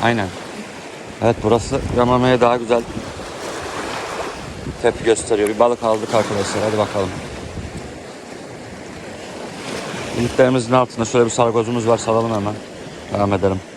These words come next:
Sargoz'a benziyor. Belli olmaz ama. Orfoz'a benziyor.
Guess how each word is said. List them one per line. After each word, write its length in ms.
Sargoz'a 360
benziyor. 400
Belli 200
olmaz 320
ama. 260
Orfoz'a 440
benziyor. 840